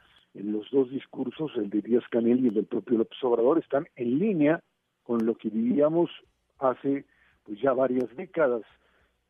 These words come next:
Ana Francisca, eh, esta afirmación de la mañana de, creo que era Marcelo Ebrard, canciller, que decía, es que esta ha sido la política mexicana hacia el exterior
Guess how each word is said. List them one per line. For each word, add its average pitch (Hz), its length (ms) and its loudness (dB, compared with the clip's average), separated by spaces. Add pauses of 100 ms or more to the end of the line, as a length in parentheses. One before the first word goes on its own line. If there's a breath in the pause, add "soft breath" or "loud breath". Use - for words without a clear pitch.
Ana 202 160 0
Francisca, 170 640 -4
eh, 160 480 -4
esta 196 400 -2
afirmación 147 1080 -4
de 120 120 4
la 123 120 0
mañana 143 400 0
de, 120 100 2
creo 135 240 -6
que - 140 -4
era 127 100 2
Marcelo 120 460 -2
Ebrard, 139 240 2 (260)
canciller, 117 420 -4
que 139 120 -8
decía, 123 260 -4
es 156 100 -8
que 175 200 0 (420 soft breath)
esta 170 220 -2
ha - 80 -14
sido 170 180 2
la 151 80 4
política 127 560 -4
mexicana 120 600 -4
hacia 123 140 -4
el 104 80 -2
exterior 120 480 -2